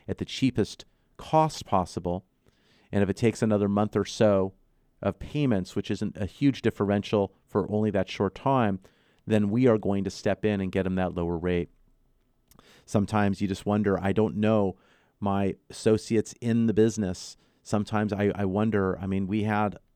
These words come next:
a transaction which the commission was just gonna be obscene, obscene. And the individual backed out of that property, backed out of that lender, and now is buying another property. And we're re-,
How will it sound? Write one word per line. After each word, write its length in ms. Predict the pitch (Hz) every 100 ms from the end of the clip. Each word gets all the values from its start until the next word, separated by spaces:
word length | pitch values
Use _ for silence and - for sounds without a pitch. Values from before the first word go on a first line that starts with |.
| -
a 180 | 98
transaction 880 | 95 - 104 101 101 113 - 107 98
which 280 | 98 - - _ _ _
the 80 | -
commission 460 | - 104 107 - 101
was 120 | 95
just 160 | 95 -
gonna 100 | 101
be 120 | 101
obscene, 600 | 95 - - 113 101 82 _ _ _ _ _ -
obscene. 680 | 98 - - 117 113 90 80 _ _ _ _ _ -
And 140 | 98
the 120 | 101
individual 380 | 101 101 101 107
backed 340 | 104 104 104
out 200 | 104 107
of 60 | 110
that 180 | 98 95
property, 520 | - 107 110 104 87
backed 360 | - 98 101 110
out 140 | 101
of 80 | 101
that 180 | 95 87
lender, 460 | 98 107 98 87 - _ -
and 100 | 92
now 140 | 92
is 100 | 98
buying 300 | 101 98 101
another 300 | 101 95 110
property. 600 | - 101 90 - 87 87 _ _ _ _ -
And 260 | 92 92
we're 160 | 98 101
re-, 280 | 95 98